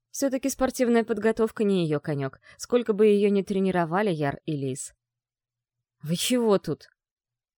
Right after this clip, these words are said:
раздался приглушённый возглас Лиса.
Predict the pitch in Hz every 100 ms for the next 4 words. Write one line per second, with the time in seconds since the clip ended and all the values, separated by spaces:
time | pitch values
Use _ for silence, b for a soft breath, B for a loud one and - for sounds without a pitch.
0 | - 196 190 175 170 180 180 175 165 165
1 | 175 170 156 151 143 147 160 151 - 139
2 | 131 -